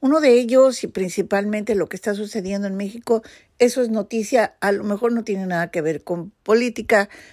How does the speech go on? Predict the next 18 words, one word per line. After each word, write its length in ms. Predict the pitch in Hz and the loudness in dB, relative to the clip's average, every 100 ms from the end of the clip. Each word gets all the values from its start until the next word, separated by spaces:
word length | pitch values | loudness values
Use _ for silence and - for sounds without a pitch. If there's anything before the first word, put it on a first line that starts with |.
| _ | _
pero 200 | - 226 | 0 2
vaya, 420 | 220 254 254 214 - | 4 4 4 2 0
o 100 | 202 | -8
sea, 180 | - 208 | -4 -4
es 140 | 202 | -2
algo 300 | 214 202 202 | -2 -2 -4
preocupante, 800 | 190 175 175 190 190 196 262 277 _ _ _ _ _ | -6 -8 -8 -8 -8 -6 -8 -10 _ _ _ _ _
porque 300 | 196 - 185 | -12 -8 -6
por 180 | 190 180 | -6 -6
primera 400 | 208 208 233 220 | -4 0 2 4
vez 440 | 226 214 - - | 4 2 -2 -10
un 160 | 196 214 | -6 -4
huracán, 720 | 214 214 - - 208 196 190 _ _ _ - _ _ _ - | -2 -2 -4 -6 -6 -6 -8 _ _ _ -20 _ _ _ -8
eh, 260 | 190 185 175 | -4 -4 -4
de, 240 | - 190 | -6 -6
de 140 | - | -8
esa 220 | 190 - 233 | -6 -2 0
magnitud 760 | 196 170 180 - _ 220 247 | 0 -4 -8 -10 _ -4 -4